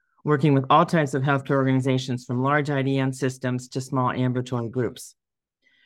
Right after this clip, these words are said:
We all know that health systems are facing financial constraints and staffing shortages. They are being forced to find ways to do more with less. In this episode,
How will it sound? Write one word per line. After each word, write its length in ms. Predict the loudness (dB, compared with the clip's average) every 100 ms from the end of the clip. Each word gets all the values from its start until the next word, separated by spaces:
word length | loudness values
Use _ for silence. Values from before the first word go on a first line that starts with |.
| _
We 120 | 0
all 180 | 2 4
know 180 | 2 0
that 80 | 0
health 240 | 0 0
systems 400 | -2 -4 -2 -2
are 100 | -2
facing 420 | 0 -2 -2 -4
financial 500 | 0 2 2 0 -4
constraints 600 | -6 -8 -4 -2 -2 -4
and 140 | -8 -8
staffing 420 | -4 -4 -2 -6
shortages. 720 | -2 0 0 -2 -4 -6 -10 _ _ _ _
They 100 | 2
are 80 | 4
being 240 | 4 0 0
forced 400 | -2 0 0 -4
to 80 |
find 340 | -4 -2 0 2
ways 280 | 2 0 -2
to 100 | -2
do 140 | 0
more 260 | 0 0 -4
with 200 | -8 -8
less. 480 | -6 -6 -8 -18 _ _ _ _ _ 0
In 100 | 2
this 200 | 2 2
episode, 580 | 0 -4 -2 0 -2